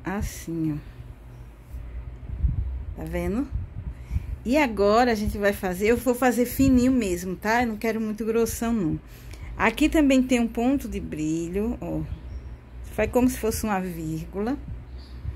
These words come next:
E aqui também, ó, gente, tem um assim, tá vendo?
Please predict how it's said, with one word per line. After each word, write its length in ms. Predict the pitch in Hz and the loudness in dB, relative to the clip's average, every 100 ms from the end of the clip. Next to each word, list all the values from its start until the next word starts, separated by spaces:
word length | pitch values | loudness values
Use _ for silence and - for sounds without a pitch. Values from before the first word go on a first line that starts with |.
| - - - - - | -10 -12 -8 -6 -4
E 140 | 202 247 | 2 4
aqui 380 | 285 262 254 269 | 4 2 0 0
também, 760 | - 302 294 180 196 190 170 | 2 4 4 2 2 2 0
ó, 40 | 170 | -2
gente, 520 | 180 170 160 160 156 - - - | -2 -2 -4 -6 -16 -14 -14 -8
tem 240 | 180 180 | -4 -2
um 140 | 185 202 | -2 0
assim, 480 | 254 254 - 180 170 | 0 0 -4 -2 -2
tá 140 | 175 | -4
vendo? 400 | 170 185 208 | -4 -2 -2